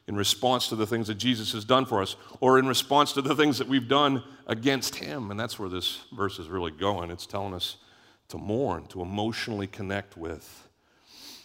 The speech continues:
the fact that God has saved us from our sin. And that sin is a crusher. It's a destroyer of my life and my family's. Let me read you some verses in Romans. Uh, I'm gonna keep going, yeah.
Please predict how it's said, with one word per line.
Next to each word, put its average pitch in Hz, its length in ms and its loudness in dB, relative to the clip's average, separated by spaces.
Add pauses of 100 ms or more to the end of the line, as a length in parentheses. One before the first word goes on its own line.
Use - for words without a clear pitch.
(460)
the 92 100 -10
fact 92 420 -2
that - 120 -14
God 92 300 2
has 90 200 -8
saved 104 420 0
us 90 100 -4
from 87 200 -8
our 85 80 -4
sin. 90 200 -6
And 95 100 -8
that 110 140 -4
sin 147 540 0 (380)
is 107 160 -4
a 107 60 -4
crusher. - 640 -6 (240)
It's - 160 -12
a 92 60 -8
destroyer 95 640 -2
of 85 120 -6
my 92 220 0
life 87 360 -2
and 80 80 -16
my 80 160 -10
family's. 78 640 -14 (1200)
Let 135 80 -2
me 160 60 8
read 160 140 8
you 143 80 6
some 127 160 2
verses 123 380 4
in 104 100 0
Romans. 98 400 -2 (1900)
Uh, 98 240 4
I'm 113 60 -4
gonna 110 160 0
keep 101 240 -6
going, 87 240 -2
yeah. 85 160 -6